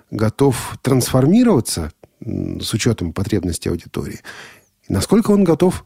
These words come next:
воспитывать эту аудиторию? Иными словами, вот мы будем печатать то, что вы хотите читать, или мы будем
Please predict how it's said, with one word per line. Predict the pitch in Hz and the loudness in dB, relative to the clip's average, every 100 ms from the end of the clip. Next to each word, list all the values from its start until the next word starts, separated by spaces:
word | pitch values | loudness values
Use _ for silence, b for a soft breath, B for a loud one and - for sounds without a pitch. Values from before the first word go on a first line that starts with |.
| _ | _
воспитывать | 107 127 - 160 - 82 82 | -2 -2 0 -2 0 -2 -4
эту | - 71 | -6 -6
аудиторию? | - - - - - | -6 -10 -14 -18 -12
Иными | - 160 123 | 0 2 2
словами, | - 85 - - B B | 0 -6 -8 -14 B B
вот | - 165 | -4 -4
мы | - 143 214 226 - _ | -2 4 6 4 0 _
будем | 139 214 185 170 | 0 2 4 2
печатать | 156 - 185 156 143 | 0 0 0 0 0
то, | - 180 | 2 2
что | - 147 | 2 2
вы | 160 | 2
хотите | 147 147 170 147 | 2 -2 0 0
читать, | - 160 214 233 - B B B B B | 0 2 4 2 -2 B B B B B
или | - 202 233 - _ | 2 4 4 0 _
мы | 110 170 | 0 2
будем | 170 160 139 123 | 4 4 4 2